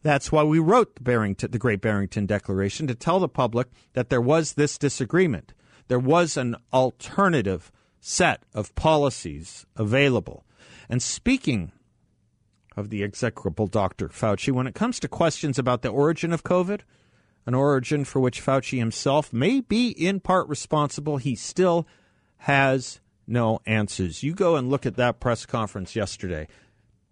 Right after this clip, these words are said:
It's just about the only thing the room wanted to know from him at his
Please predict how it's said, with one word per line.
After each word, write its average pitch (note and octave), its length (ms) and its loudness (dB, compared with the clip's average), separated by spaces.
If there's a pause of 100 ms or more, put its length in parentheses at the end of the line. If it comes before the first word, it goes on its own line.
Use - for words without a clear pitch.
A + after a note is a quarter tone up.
(140)
It's - 360 -18 (200)
just - 240 -2
about B2 260 0
the A#2+ 100 -4
only E3+ 260 0
thing D3 240 0
the A#2+ 80 2
room C3 200 2
wanted A#2+ 280 2
to G2+ 120 0
know A#2+ 140 2
from G2 220 -4
him G2+ 160 0
at F#2+ 80 2
his - 320 -4